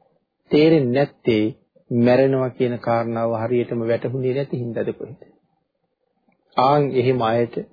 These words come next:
අපිත් මැරෙනවා කියන කාරණාව උගන්වන්නේ, අකුසල් පසකලා, ලෞකික දේවල් පසකලා, වැඩි වැඩියෙන් පින් කරන්න ඕනේ කියන කාරණාවට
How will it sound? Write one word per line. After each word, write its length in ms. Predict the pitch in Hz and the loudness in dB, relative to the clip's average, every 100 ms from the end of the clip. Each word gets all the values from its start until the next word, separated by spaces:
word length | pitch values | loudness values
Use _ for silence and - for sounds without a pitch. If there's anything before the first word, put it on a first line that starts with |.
| _ _ _ _ _ _ | _ _ _ _ _ _
අපිත් 280 | 139 180 160 | 0 0 0
මැරෙනවා 520 | 123 123 131 143 139 127 | 0 2 4 2 0 -2
කියන 240 | 135 123 120 | 0 0 0
කාරණාව 500 | 120 120 120 117 113 | 0 2 2 0 2
උගන්වන්නේ, 760 | 110 110 123 123 131 143 175 175 _ _ _ _ _ _ | 2 2 2 0 -4 -6 -10 -14 _ _ _ _ _ _
අකුසල් 460 | 147 135 170 185 165 | -4 0 0 4 2
පසකලා, 580 | 147 139 160 175 170 170 | 2 0 2 2 4 4
ලෞකික 420 | 139 139 151 160 156 | 6 4 4 0 2
දේවල් 380 | 147 143 143 | 4 4 4
පසකලා, 580 | 139 131 - - 160 170 196 - _ _ | 4 0 0 2 2 2 -2 -10 _ _
වැඩි 300 | 131 147 156 | 2 4 6
වැඩියෙන් 420 | 156 151 175 175 143 | 6 6 6 4 4
පින් 280 | 160 170 175 | 4 4 4
කරන්න 320 | 170 160 147 | 2 2 4
ඕනේ 300 | 135 156 156 | 4 4 2
කියන 220 | 151 143 | 0 0
කාරණාවට 640 | - 143 143 143 139 135 | 0 2 2 4 4 4